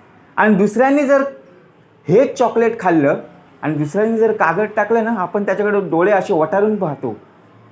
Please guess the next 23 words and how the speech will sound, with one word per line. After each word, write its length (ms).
आणि 140
त्याला 160
सांगतो, 240
"ए, 140
उचल." 380
परंतु 280
आपण 380
जी 120
चूक 200
केली 380
ती 60
आपण 260
डोळे 240
मिटून 420
इकडे 300
तिकडे 200
पाहत 300
राहिलो, 300
"मला 280
कोणी 180
बघितलं 420
की 120
नाही?" 180